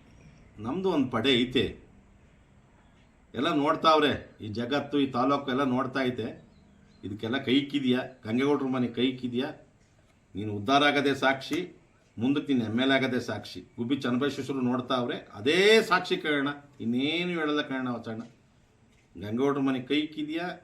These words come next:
ರಾಮೇಗೌಡ್ರ ಮನೆ ಕೈ ಇಕ್ತಂಗೆ ಪದೇ ಪದೇ ಹೇಳ್ತೀನಿ. ನಿಮ್ ಮನೆ ಕೈ, ನಿಮ್ ಮನೆಗೆ ಕೈ ಇಕ್ಕಿಡಿರೋದು, ಬೇರೆದು ಕೈ ಇಕ್ಕಿಲ್ಲ. ಇವೆಲ್ಲ ಮಾಡ್ಬೇಡ. ಯಾಕೆ ಇವೆಲ್ಲ ಮಾಡಿ, ಮಾಡಿ ಇವೆಲ್ಲ ವ್ಯವಸ್ಥೆ ಮಾಡ್ತೀಯ? ನೀನು ಇಪ್ಪತ್ತೈದು ವರ್ಷ ರಾಜಕಾರಣನ ಅಂತ್ಯ ಮಾಡಕ್ ಹೊರಟಿದ್ದೆ.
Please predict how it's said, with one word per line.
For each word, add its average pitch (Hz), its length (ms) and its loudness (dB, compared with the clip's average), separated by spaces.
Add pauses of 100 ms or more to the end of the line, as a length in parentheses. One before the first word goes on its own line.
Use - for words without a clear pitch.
(1120)
ರಾಮೇಗೌಡ್ರ 151 480 2
ಮನೆ 147 180 4
ಕೈ 143 180 4
ಇಕ್ತಂಗೆ 131 340 0
ಪದೇ 113 260 -2
ಪದೇ 139 200 0
ಹೇಳ್ತೀನಿ. 117 520 -2 (160)
ನಿಮ್ 143 220 2
ಮನೆ 180 180 2
ಕೈ, 175 240 0
ನಿಮ್ 180 160 2
ಮನೆಗೆ 220 240 8
ಕೈ 196 140 6
ಇಕ್ಕಿಡಿರೋದು, 180 460 2
ಬೇರೆದು 175 320 0
ಕೈ 175 100 0
ಇಕ್ಕಿಲ್ಲ. 143 320 0 (500)
ಇವೆಲ್ಲ 214 200 -2
ಮಾಡ್ಬೇಡ. 170 540 4
ಯಾಕೆ 170 400 2
ಇವೆಲ್ಲ 165 220 0
ಮಾಡಿ, 139 500 0
ಮಾಡಿ 123 320 -4
ಇವೆಲ್ಲ 120 260 -4
ವ್ಯವಸ್ಥೆ 113 360 -6
ಮಾಡ್ತೀಯ? 104 400 -8 (2250)
ನೀನು 135 200 4
ಇಪ್ಪತ್ತೈದು 147 580 -2
ವರ್ಷ 135 100 -2
ರಾಜಕಾರಣನ 131 600 0
ಅಂತ್ಯ 131 360 -2
ಮಾಡಕ್ 123 320 -4
ಹೊರಟಿದ್ದೆ. 107 440 -4